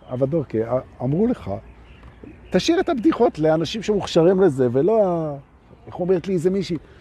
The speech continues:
"ההומור שלך הוא מהמילואים." עכשיו, לא עשיתי הרבה מילואים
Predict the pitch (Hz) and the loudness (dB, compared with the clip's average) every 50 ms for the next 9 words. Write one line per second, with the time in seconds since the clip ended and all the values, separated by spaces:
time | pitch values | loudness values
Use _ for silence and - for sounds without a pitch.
0 | - - - - - 127 135 147 180 202 175 - - 185 185 180 175 170 160 160 | -20 -20 -18 -8 -4 0 0 2 4 2 2 2 0 0 2 2 2 2 4 4
1 | 160 160 156 156 160 156 127 98 90 90 - - - - - - - - - - | 4 4 4 4 4 4 0 -4 -6 -12 -20 -20 -20 -20 -20 -20 -20 -20 -20 -20
2 | - - 110 - - - - - 127 165 247 247 - 269 - 320 277 165 180 160 | -20 -20 -20 -20 -20 -20 -16 -10 -4 -2 -2 -2 -2 -4 -4 -4 -2 0 2 2
3 | 147 139 120 117 107 101 | 2 2 0 0 -2 -2